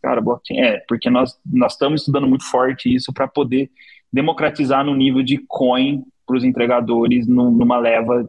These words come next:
de peer-to-peer. Então, quando a gente chegar nisso, aí nós vamos tá muito bem do que a gente imagina, tá? Então, se nós vamos coletar, nós vamos distribuir, nós vamos levar, isso daí é meio.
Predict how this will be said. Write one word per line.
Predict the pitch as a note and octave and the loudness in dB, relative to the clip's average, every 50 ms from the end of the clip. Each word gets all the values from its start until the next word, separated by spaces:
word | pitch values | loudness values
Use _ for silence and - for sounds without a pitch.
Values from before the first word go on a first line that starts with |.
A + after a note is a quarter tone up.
| - - | -6 -4
de | B2 A#2+ | -4 -4
peer-to-peer. | - - B2+ A#2 A2+ - C3 B2 - G#2+ F#2+ F2+ - _ _ _ _ _ _ _ - - - _ _ _ _ | -2 -2 -4 -4 -2 -4 -6 -6 -6 -8 -10 -10 -14 _ _ _ _ _ _ _ -20 -20 -20 _ _ _ _
Então, | - A2+ | -6 -4
quando | A2+ C3+ B2+ | -2 0 0
a | C3+ | 0
gente | - - | 0 0
chegar | - D#3+ D3 B2+ A#2 B2+ B2+ C#3 C#3 | 0 0 0 0 2 0 0 0 0
nisso, | B2+ A#2+ A#2+ B2 D3 D3 - - - F#3 F#3 - - - - _ _ _ _ _ _ _ _ _ _ | 0 0 0 0 0 0 -2 -4 -2 -2 -2 -4 -6 -12 -20 _ _ _ _ _ _ _ _ _ _
aí | - A#2+ A#2 A#2+ A#2 A#2 A#2+ B2+ C#3 | -4 -2 0 0 0 0 2 2 2
nós | C#3+ C#3 C#3 C3 B2 | 2 2 0 0 0
vamos | C3 C3 C3+ B2+ | 0 0 0 0
tá | B2+ C3 B2 B2 B2 A#2+ - - _ _ | 0 0 0 0 0 -2 -4 -10 _ _
muito | B2 B2+ C3+ D3 D#3+ - - E3+ | 0 2 2 0 -2 -4 -4 -4
bem | D3 B2+ A#2 A#2+ A#2+ A#2+ B2+ B2+ | -4 -2 0 0 2 2 2 2
do | B2+ B2+ | 2 2
que | C3 | 0
a | B2+ | 0
gente | B2 - | 0 2
imagina, | C3 B2+ B2+ B2+ A2+ G#2+ G#2 F#2+ F#2+ F#2+ - | 0 0 0 0 0 -2 -6 -6 -8 -10 -4
tá? | - G2+ G#2+ - - _ _ _ - - - - - - _ _ | -4 -4 -4 -4 -8 _ _ _ -20 -18 -18 -18 -20 -20 _ _
Então, | - F3 F3 | -4 -4 -2
se | - G3+ | -2 0
nós | F#3 F#3 E3+ C#3+ | 0 0 0 2
vamos | F3 F#3 F#3 F3+ | 0 -2 -2 -2
coletar, | F3+ D#3+ C3 - - C#3 D3+ E3 D3+ | -2 -2 -2 0 0 0 0 2 0
nós | C3 B2 A#2+ | 0 0 0
vamos | C#3 D3+ C#3+ - | 0 -2 -2 -4
distribuir, | - C#3+ C3+ A#2 A#2 A2+ A#2 C3+ D#3 D3+ B2 | -2 -2 -2 0 0 0 2 2 2 2 2
nós | A#2+ A#2 | 2 0
vamos | B2+ C#3 D3 | 0 0 2
levar, | C#3+ C#3 C#3+ C#3 C3+ - | 2 2 0 -2 -4 -6
isso | - - C#3+ | -4 -2 0
daí | D3 C#3+ D3+ E3 | 2 2 2 2
é | F3 | 0
meio. | D#3+ C#3 B2 A2+ A2 A2 - | 0 0 0 0 -2 -6 -8